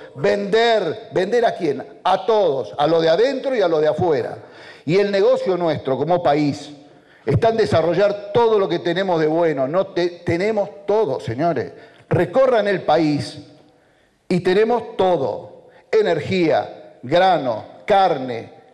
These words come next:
lo que se les ocurra tenemos y tenemos gente capaz. Cómo nos va, cómo nos va, no se puede entender. Y ahí está la raíz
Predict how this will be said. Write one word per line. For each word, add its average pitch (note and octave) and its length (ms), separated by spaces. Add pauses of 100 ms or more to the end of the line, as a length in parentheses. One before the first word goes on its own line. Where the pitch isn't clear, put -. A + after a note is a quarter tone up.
(220)
lo F3 220
que G3 120
se G3 160
les F#3+ 80
ocurra A3+ 500
tenemos F3 600
y F3 100
tenemos F#3+ 380
gente F#3 320
capaz. D3+ 480 (1040)
Cómo A3+ 420
nos D#3 200
va, G3+ 360
cómo D3+ 220
nos D3 220
va, F#3+ 280
no E3+ 200
se - 140
puede F#3+ 200
entender. D#3 680
Y F#3+ 120
ahí B3+ 260
está A3 300
la G3+ 100
raíz D#3 640